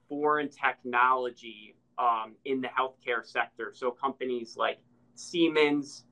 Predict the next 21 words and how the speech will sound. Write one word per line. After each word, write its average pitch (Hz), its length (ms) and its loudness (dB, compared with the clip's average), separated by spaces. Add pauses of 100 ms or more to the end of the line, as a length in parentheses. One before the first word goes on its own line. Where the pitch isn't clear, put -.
(220)
and 127 200 0
G 143 320 -4
E 131 220 0
Healthcare 123 680 6 (120)
make 139 220 0 (100)
all, 156 320 2 (100)
made 139 240 2
all 151 220 4
of 160 100 0
the 131 160 -8
ultrasounds 123 720 -2
in 113 80 -14
the 110 60 -14
world, 120 500 -2 (300)
and 151 100 -2
China 180 320 4
did 131 220 -6
not 127 280 4
have 120 220 -2
that 113 220 -6
technology. 110 800 -6